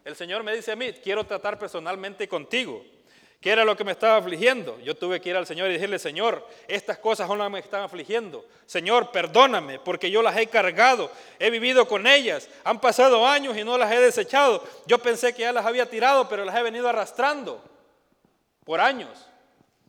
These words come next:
¿Cuántas cargas vienes arrastrando por año y no te quieres descargar de ellas? Y tu vida está pesada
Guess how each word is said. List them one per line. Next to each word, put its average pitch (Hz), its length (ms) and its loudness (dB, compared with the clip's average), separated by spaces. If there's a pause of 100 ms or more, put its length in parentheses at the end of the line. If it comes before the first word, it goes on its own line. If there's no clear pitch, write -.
(680)
¿Cuántas 190 420 -4
cargas 196 400 -4
vienes 175 280 -10
arrastrando 175 520 -8
por 156 140 -6
año 175 200 -6
y 156 40 -14
no 165 140 -10
te 180 100 -6
quieres 180 240 -8
descargar 160 540 -6
de 147 180 -8
ellas? 175 260 -10
Y 160 60 -16
tu 147 200 -14
vida 196 200 -4
está 190 260 -8
pesada 190 560 -6